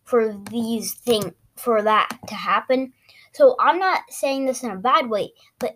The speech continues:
Aaron Rodgers has actually never done it in his whole entire career. So, like,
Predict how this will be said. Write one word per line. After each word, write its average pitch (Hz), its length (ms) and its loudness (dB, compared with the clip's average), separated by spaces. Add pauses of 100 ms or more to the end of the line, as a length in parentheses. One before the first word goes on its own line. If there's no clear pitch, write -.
Aaron 415 420 2
Rodgers 269 680 0 (720)
has 262 140 -4 (100)
actually 285 680 0 (100)
never 302 500 0
done 262 320 2
it 202 240 -4
in 330 180 -2
his 359 220 -6
whole 359 340 2
entire 330 440 2
career. 302 500 -6 (1040)
So, 269 400 6 (300)
like, 262 160 4